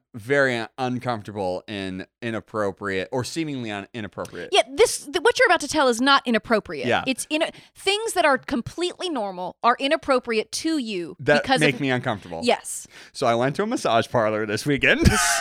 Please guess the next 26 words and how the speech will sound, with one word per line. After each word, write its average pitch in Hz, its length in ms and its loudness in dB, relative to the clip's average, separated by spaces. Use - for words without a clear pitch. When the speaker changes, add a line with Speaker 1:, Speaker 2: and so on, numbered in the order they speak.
Speaker 2:
this 240 120 2
story 233 420 4
is 247 100 4
gonna 233 200 2
be 247 160 0
so 233 320 2
good. - 260 4
Everyone's 359 500 6
like, 262 240 6
"And 269 340 4
Speaker 1:
Oh - 20 2
Speaker 2:
that's 190 300 6
Speaker 1:
my 170 40 2
Speaker 2:
where 233 100 8
I 294 140 8
Speaker 1:
God. 330 80 2
Speaker 2:
stop - 260 -4
listening." 233 340 0
Speaker 1:
Yeah, 202 160 10
exactly. 160 680 6
So 175 460 2
we're 170 140 2
gonna 254 140 6
be 240 80 0
talking 190 280 4
about 151 340 4